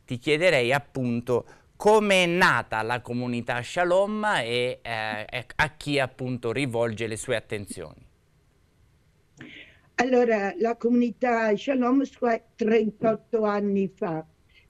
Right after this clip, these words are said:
Speaker 2: Io ero responsabile della pastorale giovanile di una diocesi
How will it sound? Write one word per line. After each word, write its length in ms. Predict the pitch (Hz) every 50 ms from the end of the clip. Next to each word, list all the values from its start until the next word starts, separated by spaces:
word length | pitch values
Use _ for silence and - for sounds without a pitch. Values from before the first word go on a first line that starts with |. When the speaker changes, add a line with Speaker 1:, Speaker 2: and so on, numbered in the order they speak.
| _ _
Speaker 2:
Io 160 | - 240 247
ero 320 | 254 254 247 233 240 220 214
responsabile 1600 | 202 202 233 247 277 277 233 - _ _ - 233 233 220 208 - - _ 233 214 220 220 220 202 214 202 202 196 190 175 165 - - _ _ _ _ _ _ _ _ _
della 420 | - 175 196 214 214 214 214 208
pastorale 720 | 214 - 262 254 - - 277 247 233 233 233 233 226 214 185
giovanile 680 | 160 233 214 233 254 254 233 220 214 208 220 226 214
di 100 | - 202
una 300 | 202 202 202 185 180 175
diocesi 840 | 170 170 208 196 180 170 147 - - - 170 151 147 - 143 147